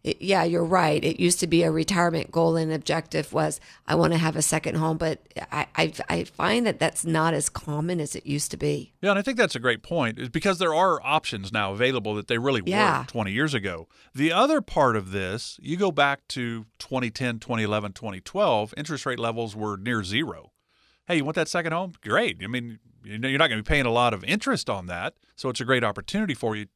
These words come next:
Speaker 2: Now, <laughs> in today's world, that has got a whole different picture, right? Mortgages now are so much more expensive because the Fed's been trying to fight inflation by raising the interest rate levels. That affects buying a home. It affects buying a car.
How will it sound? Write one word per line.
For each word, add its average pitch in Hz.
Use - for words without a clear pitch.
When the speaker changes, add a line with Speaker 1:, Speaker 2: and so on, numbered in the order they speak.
Speaker 2:
Now, 170
<laughs> -
in 165
today's 151
world, 110
that 135
has 127
got 120
a 107
whole 151
different 113
picture, 90
right? 117
Mortgages 120
now 113
are 101
so 160
much 127
more 131
expensive 120
because 107
the 101
Fed's 156
been 143
trying 139
to 120
fight 123
inflation 156
by 107
raising 101
the 113
interest -
rate 139
levels. 127
That 104
affects 123
buying 110
a 101
home. 101
It 95
affects 143
buying 117
a 104
car. 110